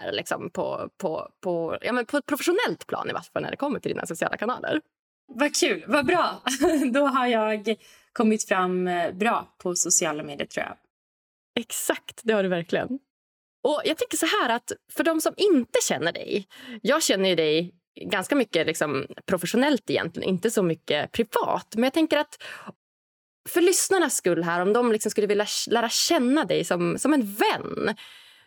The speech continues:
Speaker 1: skulle du vilja berätta något om dig själv som är lite mer så här sårbart på ett emotionellt plan så att man liksom kan knyta an till dig som person?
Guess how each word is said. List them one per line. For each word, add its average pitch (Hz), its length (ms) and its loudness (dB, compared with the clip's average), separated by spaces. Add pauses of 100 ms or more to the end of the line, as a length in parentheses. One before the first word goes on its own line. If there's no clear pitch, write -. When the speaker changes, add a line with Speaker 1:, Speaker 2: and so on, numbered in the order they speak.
Speaker 1:
skulle 302 240 0
du 320 40 4
vilja 320 140 2
berätta 311 480 0
något - 720 2 (100)
om 220 180 4
dig 202 100 4
själv 180 340 2
som 190 220 0
är 160 120 0
lite 170 200 -2
mer 156 200 0
så - 160 -6
här 110 120 -6
sårbart 208 1200 2
på 185 120 0
ett 180 180 -6
emotionellt 277 880 4
plan 160 240 -2
så 180 60 0
att 180 80 -4
man 190 120 0
liksom 185 200 -6
kan 214 240 0
knyta - 400 0 (300)
an 196 160 2
till 170 160 -6
dig 170 140 2
som 175 380 -2 (160)
person? - 800 -2